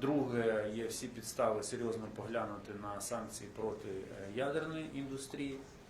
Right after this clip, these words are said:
е, Росії. І, м, сьогодні багато міністрів говорили про загрозу російської дезінформації. Вважаємо,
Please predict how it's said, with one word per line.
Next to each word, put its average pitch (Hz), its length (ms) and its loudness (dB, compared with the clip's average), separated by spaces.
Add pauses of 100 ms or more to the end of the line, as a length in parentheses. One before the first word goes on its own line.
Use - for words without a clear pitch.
(680)
е, 110 180 -2
Росії. 123 560 0 (600)
І, 143 300 2 (400)
м, 120 460 -2 (320)
сьогодні 127 400 0
багато 123 440 2
міністрів 113 540 -2
говорили 110 380 2
про 104 220 -2 (200)
загрозу 117 420 2 (120)
російської 107 520 -6
дезінформації. 117 840 -2 (100)
Вважаємо, 110 380 0